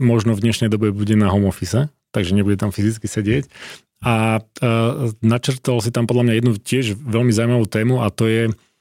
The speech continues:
čo ak mám zložitý produkt a ten, e, agent toho zákazníckého centra nebude vedieť si poradiť s tou informáciou. Na to je x spôsobov a zase sa vrátim k tým dátam. Ak ja mám informáciu, že je desať percent, e,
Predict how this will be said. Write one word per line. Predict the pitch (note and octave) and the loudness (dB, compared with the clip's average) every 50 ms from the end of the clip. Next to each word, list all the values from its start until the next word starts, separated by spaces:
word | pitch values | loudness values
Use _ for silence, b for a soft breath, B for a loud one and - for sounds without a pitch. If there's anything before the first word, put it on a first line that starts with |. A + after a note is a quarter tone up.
| _ _ _ _ _ _ - - _ _ - | _ _ _ _ _ _ -18 -18 _ _ -6
čo | - - C#3 | -4 -2 0
ak | C3+ | 0
mám | C3+ B2 G#2+ | 0 0 2
zložitý | G2 A#2+ A#2+ A2+ A2+ - A#2 - | 2 2 2 2 2 0 0 0
produkt | F#2+ F#2+ F#2 A2+ C3+ - - B2 | 0 0 0 0 -2 -2 -4 -4
a | G#2 | -4
ten, | - - G#2+ A2 A2+ | -2 0 0 0 0
e, | B2 C#3 D3 D3 C#3+ C3+ B2 A#2+ A#2+ A#2+ B2+ B2+ B2+ C#3 D3+ - | 0 -2 -6 -6 -6 -6 -4 -4 -6 -6 -6 -8 -8 -10 -6 -4
agent | G#2 G2+ F#2 A2+ B2+ - | -4 -2 -2 -2 -4 -4
toho | - - A2+ G#2 | -4 -2 0 0
zákazníckého | G#2 G#2 - G#2+ A2 A2 - - - G2+ - | 0 0 0 0 0 0 0 -2 -4 -4 -2
centra | - G#2+ G2+ G#2+ A2 | -2 -4 -2 -2 -2
nebude | G#2 G#2 A2 A#2 A#2 A#2 G2+ G#2 | 0 0 0 0 0 0 0 0
vedieť | G2+ G2 G2+ F#2+ G#2 F#2+ - - | 0 0 -2 -2 -2 -4 -4 -8
si | G#2 | -6
poradiť | - G#2+ G#2 G#2 G2 G2 G2 G2+ - - - | -4 -2 -2 -2 -2 -2 -4 -8 -8 -14 -14
s | - - - - | -12 -10 -4 -2
tou | A2+ G#2 G#2+ | 0 2 2
informáciou. | G2+ - - A2+ G#2+ G#2 G#2+ G#2 - - A2+ A2+ A2 G#2 - _ _ _ _ _ _ _ _ _ - | 0 0 0 0 0 0 -2 -4 -6 -6 -4 -4 -6 -6 -10 _ _ _ _ _ _ _ _ _ -4
Na | B2+ B2 | -4 -2
to | A#2+ - A2 | 0 0 0
je | G#2 A2+ | 0 0
x | A2 - - | -2 -4 -8
spôsobov | - - A2+ G#2+ A2 - - A#2 A2 G#2+ G2+ G#2+ B2 | -4 0 2 2 2 2 0 0 2 2 0 0 -2
a | A2 | -2
zase | F#2+ G#2 G2+ - A2+ - | -2 -2 -2 -2 -4 -4
sa | G#2 | -2
vrátim | G#2+ G#2+ G#2+ - - A2 G2+ | -2 -2 -2 0 -2 -2 0
k | - A2+ | 0 -2
tým | G2+ F#2 | 0 0
dátam. | A2 G#2+ G#2+ - A#2 A#2 A#2+ A#2 - B B B B B B B B B B - | 0 -2 -2 -2 -2 -2 -2 -2 -4 B B B B B B B B B B -6
Ak | A2+ G#2+ G#2 | -4 -2 0
ja | B2+ | 0
mám | D3 D3 C3 A2+ | 0 2 2 2
informáciu, | A2+ A#2+ A2+ - A2+ A2 A2 A2 A2 G2+ - - A#2 A#2+ A#2+ A#2 | 2 0 0 0 0 0 2 2 0 -2 0 0 2 2 2 2
že | G#2+ G#2 G#2+ G#2 G2+ G2+ G2+ A2+ E3 F3+ - _ _ - | 2 0 0 2 2 2 0 0 -2 -8 -16 _ _ -4
je | A2+ G#2 | -4 0
desať | G#2 B2 - B2+ G#2 - | 0 0 -2 -2 -4 -4
percent, | A#2 A2 - - A2+ A2 G#2+ - - | -4 -6 -4 -2 0 0 0 -2 -4
e, | E3 | -8